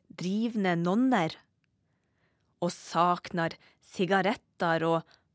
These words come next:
barnebøker av John Donner. Tolk for priorinna vil eg være. Eg vil reingjere litt. Slår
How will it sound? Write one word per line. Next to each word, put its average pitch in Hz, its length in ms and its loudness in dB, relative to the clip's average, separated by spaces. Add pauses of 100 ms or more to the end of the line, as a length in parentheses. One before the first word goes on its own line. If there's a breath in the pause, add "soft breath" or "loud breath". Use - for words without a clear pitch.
barnebøker 233 840 2
av 175 220 0 (160)
John 226 420 0
Donner. 233 500 0 (1600)
Tolk 208 360 2
for 170 220 -2 (180)
priorinna 185 800 0 (200)
vil 170 280 -6
eg 165 220 -6 (320)
være. 185 440 0 (1200 soft breath)
Eg 254 220 0
vil 277 160 2
reingjere 294 600 0
litt. - 560 -6 (1040 soft breath)
Slår 156 440 -2